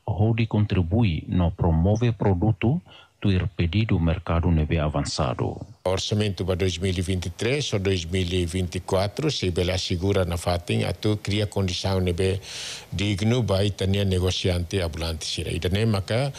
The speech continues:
Speaker 2: sai hanesan pria-, preocupação parte do Estado cooperativa niang,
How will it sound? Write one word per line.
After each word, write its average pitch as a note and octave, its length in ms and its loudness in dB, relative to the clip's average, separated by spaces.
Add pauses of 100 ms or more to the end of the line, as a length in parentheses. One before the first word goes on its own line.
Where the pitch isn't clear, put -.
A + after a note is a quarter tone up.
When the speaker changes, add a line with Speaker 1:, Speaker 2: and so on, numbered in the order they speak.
(280)
Speaker 2:
sai G#2+ 360 0
hanesan F#2+ 460 2
pria-, F2+ 720 2
preocupação G2+ 800 0
parte F#2+ 500 -4
do F#2 60 0
Estado F2+ 380 -2
cooperativa F2 640 -2
niang, G#2+ 360 2